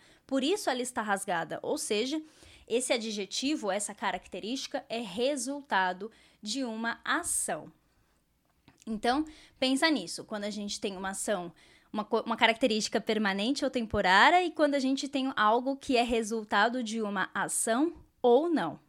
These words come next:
Vou falar algumas frases aqui de exemplo pra você estudar. São frases que aparecem o verbo ser e estar na mesma frase, no mesmo contexto,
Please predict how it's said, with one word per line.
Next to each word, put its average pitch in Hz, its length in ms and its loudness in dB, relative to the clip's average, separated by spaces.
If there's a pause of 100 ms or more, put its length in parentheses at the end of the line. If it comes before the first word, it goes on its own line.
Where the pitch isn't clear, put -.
(760)
Vou 262 100 0
falar 330 240 6
algumas 285 420 4
frases 247 540 4
aqui 226 240 -6
de 208 160 -6
exemplo 233 460 -4
pra 220 160 -4
você 202 240 -6
estudar. 196 520 -2
São 208 200 -8
frases 202 400 0
que - 120 -2
aparecem 226 640 2
o 269 60 0
verbo 214 320 0
ser 220 400 -2 (160)
e 220 160 -6
estar 180 580 0 (380)
na 233 120 2
mesma 233 320 2
frase, 214 380 4
no 220 100 -4
mesmo 202 260 -4
contexto, 269 640 -4